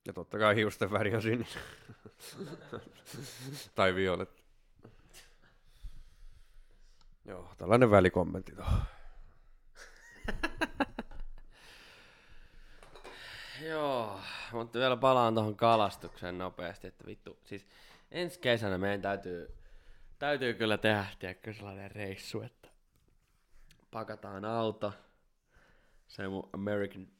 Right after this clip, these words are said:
Speaker 2: Dream, van ja, tiedätkö, teltat messiin. Mullahan on kaikki nuo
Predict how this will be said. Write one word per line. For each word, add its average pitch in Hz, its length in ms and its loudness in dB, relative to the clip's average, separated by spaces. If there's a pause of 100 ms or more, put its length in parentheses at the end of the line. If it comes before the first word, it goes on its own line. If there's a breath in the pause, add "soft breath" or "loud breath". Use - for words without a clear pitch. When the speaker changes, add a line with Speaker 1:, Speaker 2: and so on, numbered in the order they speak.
(240)
Speaker 2:
Dream, 104 380 2 (1400 loud breath)
van 104 440 -2
ja, 95 260 -2 (440)
tiedätkö, 92 300 -10
teltat 113 460 0
messiin. 98 600 -8
Mullahan 101 400 -8
on 95 100 -12
kaikki 92 380 -10
nuo 90 260 -14